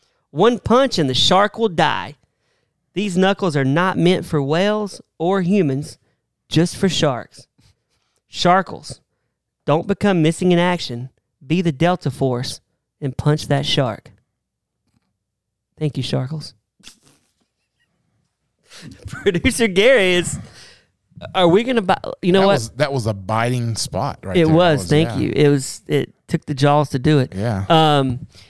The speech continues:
Speaker 1: w-, we're gonna provide everyone on staff a pair of Sharkles, a set of Sharkles.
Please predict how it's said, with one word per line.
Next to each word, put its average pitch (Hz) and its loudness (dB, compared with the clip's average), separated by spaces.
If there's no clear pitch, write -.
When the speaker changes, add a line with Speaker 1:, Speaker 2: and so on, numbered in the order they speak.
Speaker 1:
w-, 165 4
we're 175 2
gonna 202 4
provide 151 2
everyone 170 4
on 160 4
staff 139 2
a - -8
pair 135 2
of 123 0
Sharkles, 139 0
a 143 -2
set 165 2
of 131 0
Sharkles. - -4